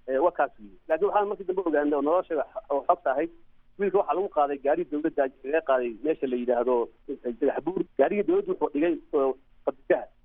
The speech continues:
Qabdidahar waxaa lagaga qaaday gaari jaad, baa laga, yaa lagu, yaa lagu bedelay. Yaa gaari jaad oo gabadh Xaawo la yidhaah,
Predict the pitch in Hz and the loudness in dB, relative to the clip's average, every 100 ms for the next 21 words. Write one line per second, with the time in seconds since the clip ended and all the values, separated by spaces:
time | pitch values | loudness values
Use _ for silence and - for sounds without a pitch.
0 | - 143 143 214 202 170 165 175 208 165 | -14 -10 0 0 2 0 -2 -2 0 2
1 | 156 151 147 170 180 - 139 - - - | 0 0 0 0 0 0 0 -2 -20 -8
2 | 135 135 143 143 156 165 151 156 143 139 | -6 -4 -2 -4 -4 -2 -2 -2 -6 -4
3 | 107 - _ - - 156 175 175 202 - | -6 -12 _ -20 -4 0 2 0 -2 0
4 | 170 170 143 165 180 - 143 180 156 135 | 2 2 0 0 0 0 0 0 -2 0
5 | 151 | 0